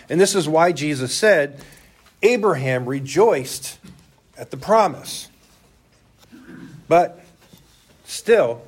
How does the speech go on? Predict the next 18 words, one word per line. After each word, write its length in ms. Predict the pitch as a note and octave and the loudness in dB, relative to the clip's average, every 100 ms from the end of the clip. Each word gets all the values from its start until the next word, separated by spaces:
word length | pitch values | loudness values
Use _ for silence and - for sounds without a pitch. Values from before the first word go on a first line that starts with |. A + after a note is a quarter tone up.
| - - _ _ _ | -20 -20 _ _ _
it 180 | F3 F#3+ | 0 0
wasn't 480 | D3+ G#3 D3+ C#3 C3 | 2 2 2 -6 -6
what 160 | D3 | -6
was 140 | C#3+ B2+ | -6 -6
gonna 160 | C#3+ | -6
get 400 | C3 C#3 C3+ C3+ | -4 -2 -2 -4
these 240 | B2+ E3 C3 | -10 -8 -6
men 300 | B2 A2+ A#2 | -6 -6 -8
into 180 | B2 B2+ | -10 -4
heaven. 340 | C#3 A#2+ F#2+ - _ _ _ A4 A4+ A4+ G#4+ F#4 E4+ E4 E4 _ _ _ _ - - - | -2 -2 -6 -18 _ _ _ -20 -20 -20 -20 -20 -20 -20 -20 _ _ _ _ -20 -20 -12
So 140 | - F3+ | 0 0
these 240 | G#3 A3 | 2 -2
were 80 | A#3+ | -4
the 80 | A3 | -2
same 320 | - A3 A3 | 0 0 2
men 220 | D#3+ D#3+ | 0 0
just 240 | C#3+ C3+ | -6 -2
a 200 | D#3+ C3+ | -2 -2